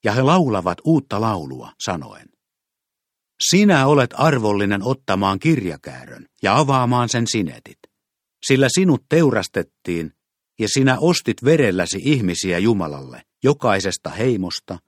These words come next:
ja kielestä ja kansasta ja kansakunnasta.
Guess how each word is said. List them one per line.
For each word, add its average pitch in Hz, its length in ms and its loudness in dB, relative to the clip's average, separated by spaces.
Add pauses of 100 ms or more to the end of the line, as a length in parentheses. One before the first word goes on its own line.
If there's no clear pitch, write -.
(100)
ja 87 120 -8
kielestä 87 680 -4 (240)
ja 90 80 -2
kansasta 90 680 -6 (160)
ja 90 80 -4
kansakunnasta. - 880 -6